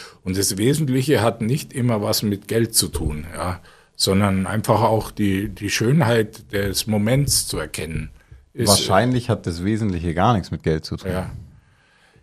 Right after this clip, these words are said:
Speaker 1: Ja, das, das Problem ist, dass du an manche Orte ohne das nicht hinkommst.
Speaker 2: Mhm.
Speaker 1: Ja.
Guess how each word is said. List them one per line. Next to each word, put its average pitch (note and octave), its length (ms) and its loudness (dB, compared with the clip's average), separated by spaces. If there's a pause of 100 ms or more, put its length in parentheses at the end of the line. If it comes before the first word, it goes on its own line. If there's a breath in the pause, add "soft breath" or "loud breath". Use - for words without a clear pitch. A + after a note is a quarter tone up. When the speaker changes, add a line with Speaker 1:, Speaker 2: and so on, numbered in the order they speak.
(120)
Speaker 1:
Ja, B2+ 1160 0
das, - 300 0
das A2 160 -4
Problem B2 500 2
ist, D3 260 2
dass A#2+ 160 0
du A#2 140 0
an A2 160 0
manche C3+ 360 0
Orte C3+ 400 2
ohne C3 240 0
das A#2 240 -2
nicht G#2 140 -4
hinkommst. - 640 -2 (540)
Speaker 2:
Mhm. E2+ 100 0
Speaker 1:
Ja. F2+ 280 4